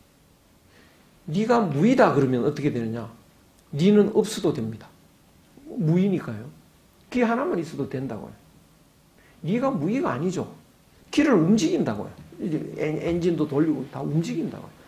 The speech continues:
그래서 기가 움직이는 겁니다. 리가 움직이기 때문에. 그래서 리를 무의라고 해버리면 엄청나게 문제가 생겨버리죠. 리의 움직임과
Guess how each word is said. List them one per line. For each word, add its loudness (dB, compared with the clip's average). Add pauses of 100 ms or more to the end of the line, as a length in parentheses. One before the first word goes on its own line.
(180)
그래서 0
기가 -2
움직이는 -2
겁니다. -14 (280)
리가 2
움직이기 -4
때문에. -6 (680)
그래서 2 (260)
리를 2
무의라고 2
해버리면 -2 (1120)
엄청나게 0
문제가 -8 (240)
생겨버리죠. -8 (2500)
리의 4
움직임과 2